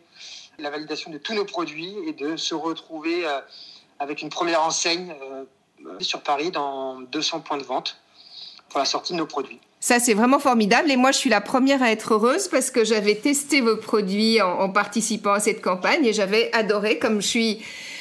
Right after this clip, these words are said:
Speaker 2: je suis pas végane, mais je suis végétalienne. Enfin, je suis presque végane, il faut dire, mais je suis surtout végétalienne et j'avais absolument adoré ce que vous aviez, euh,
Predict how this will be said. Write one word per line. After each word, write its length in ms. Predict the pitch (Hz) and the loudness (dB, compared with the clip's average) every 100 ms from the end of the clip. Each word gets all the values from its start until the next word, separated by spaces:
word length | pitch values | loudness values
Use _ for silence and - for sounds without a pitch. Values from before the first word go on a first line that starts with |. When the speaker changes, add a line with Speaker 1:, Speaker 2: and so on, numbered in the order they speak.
| - | -6
Speaker 2:
je 60 | - | -2
suis 120 | 226 | -2
pas 340 | 247 269 269 - - | 2 4 2 0 -6
végane, 880 | 196 226 226 226 220 277 294 208 - | -2 0 2 4 4 4 4 2 2
mais 180 | 214 214 | 2 2
je 40 | 208 | 2
suis 180 | - 196 | 0 2
végétalienne. 960 | 226 240 233 196 185 202 277 262 170 - - - | 4 4 4 2 2 2 2 2 0 -4 -16 -6
Enfin, 160 | - 165 | -2 -2
je 40 | |
suis 140 | - 180 | -2 -6
presque 400 | - 220 233 190 | 0 0 2 0
végane, 420 | 170 165 160 180 | 0 0 0 0
il 80 | 160 | -2
faut 140 | 156 | -2
dire, 200 | 170 190 | -2 0
mais 220 | 180 151 - - - - | 0 -2 -4 -12 -12 -6
je 60 | |
suis 120 | - | -2
surtout 320 | 196 220 220 233 | 0 0 2 2
végétalienne 600 | 226 208 196 180 262 247 | 4 2 2 2 4 4
et 100 | 202 | 4
j'avais 400 | 196 185 208 - | 4 2 2 2
absolument 640 | 233 247 - 220 208 240 | 0 0 0 0 2 4
adoré 480 | 220 196 214 220 240 | 2 4 2 4 2
ce 80 | 247 | 0
que 80 | - | -4
vous 220 | 190 190 | -2 0
aviez, 480 | 185 180 202 214 190 | 0 2 2 2 2
euh, 280 | 156 143 | 2 0